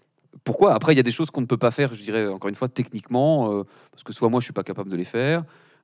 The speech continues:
euh, parce qu'il y a aussi un peu chacun son métier dans la musique. Il y a des choses, euh, où on est, euh, plus apte, euh, en fonction de vos aptitudes, vos, vos qualités, vos défauts. Euh, donc, faut être, faut être, euh, lucide avec ces choses-là. Mais, euh,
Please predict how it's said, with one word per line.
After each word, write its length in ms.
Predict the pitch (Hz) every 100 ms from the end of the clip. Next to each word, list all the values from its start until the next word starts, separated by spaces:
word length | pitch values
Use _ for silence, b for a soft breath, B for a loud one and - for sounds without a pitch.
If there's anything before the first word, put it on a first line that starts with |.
| -
euh, 520 | 98 95 92 73 -
parce 160 | - -
qu'il 120 | -
y 40 |
a 20 |
aussi 220 | - - 113
un 80 |
peu 140 | 101 120
chacun 260 | - 110
son 120 | 117 117
métier 280 | 147 196
dans 80 | 131
la 80 | 110
musique. 240 | 110 101
Il 20 | 95
y 0 |
a 40 |
des 100 | 101
choses, 280 | - 131 107
euh, 220 | 98 95
où 80 | 95
on 200 | 101 107
est, 220 | 110 107
euh, 160 | 92 92 b b b -
plus 180 | 117 -
apte, 400 | 117 135 - -
euh, 180 | 113 104
en 100 | 101
fonction 380 | - 98 117 113
de 100 | 95
vos 500 | 95 95 95 101 101
aptitudes, 560 | - - - 104 123
vos, 300 | 101 98 92
vos 160 | 92 98 _ b b -
qualités, 280 | 101 92
vos 100 | 98 90
défauts. 280 | 90 190 B B B B B -
Euh, 460 | 110 98 95 87 71
donc, 160 | 95
faut 100 | -
être, 100 | 98
faut 200 | - -
être, 200 | 87 -
euh, 220 | 95 95 98
lucide 280 | 104 - 113
avec 120 | 98
ces 80 | 110
choses-là. 260 | 143 208
Mais, 220 | 180 120
euh, 240 | 107 104